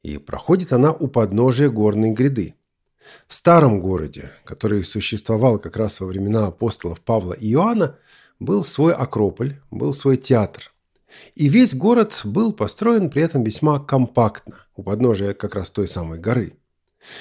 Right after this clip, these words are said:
Ну а сейчас этот город разросся. Это весьма активный турецкий город. Надо также сказать, что он находится в сейсмически активном районе.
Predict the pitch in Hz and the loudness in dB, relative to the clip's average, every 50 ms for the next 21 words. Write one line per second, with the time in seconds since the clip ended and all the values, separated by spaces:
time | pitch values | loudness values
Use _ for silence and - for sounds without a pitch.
0 | - - - 123 135 135 131 135 - - - - - 139 139 - - 208 208 185 | -18 -8 0 4 6 8 8 6 4 2 -6 -4 -4 -4 -2 2 4 6 6 6
1 | 139 - - - - 120 120 127 120 131 127 135 131 127 127 - 123 127 123 110 | 4 2 -2 -2 -4 -4 -4 -4 -6 2 2 4 4 4 2 2 0 0 2 2
2 | 123 120 117 113 104 - - - 78 76 _ _ _ _ _ _ - - 113 - | 2 2 2 2 2 0 -2 -4 -6 -10 _ _ _ _ _ _ -12 -6 -6 -6
3 | - - 113 92 76 78 76 - - 107 113 113 104 104 98 - - - 104 107 | -4 -2 -4 -4 -4 -8 -10 -4 -2 0 0 0 -2 -4 -8 -14 -10 -6 -6 -2
4 | 104 120 143 156 139 - - - 90 87 85 - - - - 151 165 180 131 76 | 0 0 -2 -2 -4 -8 -8 -8 -6 -6 -6 -8 -10 -10 -8 -2 2 2 2 2
5 | - - - _ _ _ _ _ _ _ _ - - - - - - _ _ _ | -2 -10 -20 _ _ _ _ _ _ _ _ -20 -20 -20 -20 -20 -20 _ _ _
6 | - 123 135 151 147 139 - 147 135 127 135 131 - - 156 151 185 226 233 226 | 0 2 4 4 4 4 4 2 2 2 0 -2 0 0 0 2 4 4 2 2
7 | - - - _ _ - - - - - 139 131 131 127 143 139 - 180 214 220 | -2 -16 -20 _ _ -10 -10 -8 0 4 6 6 8 6 4 2 4 4 4 6
8 | 190 147 127 107 - - 185 190 180 143 - - 143 135 - _ - - - 135 | 6 4 2 2 2 0 2 2 2 0 0 0 -2 -2 -2 _ -10 -2 0 0
9 | 127 - - 156 190 180 - 165 - - - 151 - - 127 - - - - 135 | 0 2 2 0 0 0 -2 -4 -4 -2 -2 -4 -2 -2 -2 -6 -6 -2 0 0
10 | 123 117 123 131 127 131 156 175 165 131 98 80 - - _ | 2 4 4 2 4 4 4 4 4 4 2 2 -2 -14 _